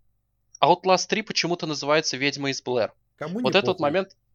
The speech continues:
Speaker 1: Вот
Speaker 2: <laughs> Извини,
Speaker 1: этот момент
Speaker 2: конечно,
Speaker 1: меня
Speaker 2: но,
Speaker 1: сла-
Speaker 2: но се-, се-, серьёзно, Outlast. Кому не похуй на Outlast? Блядь, это же такой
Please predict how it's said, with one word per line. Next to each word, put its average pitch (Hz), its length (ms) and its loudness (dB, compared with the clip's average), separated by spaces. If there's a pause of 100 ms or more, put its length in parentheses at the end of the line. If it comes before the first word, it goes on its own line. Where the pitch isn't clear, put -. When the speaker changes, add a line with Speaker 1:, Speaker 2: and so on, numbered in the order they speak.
(960)
Speaker 1:
Вот 139 160 0
Speaker 2:
<laughs> - 20 2
Извини, 202 60 6
Speaker 1:
этот 262 180 4
момент 180 300 8
Speaker 2:
конечно, 190 60 2
Speaker 1:
меня 165 100 6
Speaker 2:
но, 208 80 6
Speaker 1:
сла- 170 280 8
Speaker 2:
но 214 160 2
се-, 240 240 -6
се-, 240 240 -6
серьёзно, 240 440 -2 (300)
Outlast. 180 640 0 (640)
Кому 175 320 -12
не 214 120 -6
похуй 202 380 -12
на 135 100 -12
Outlast? 135 480 -10 (180)
Блядь, 170 240 -12
это 143 200 -12
же 160 180 -12 (140)
такой 208 300 -14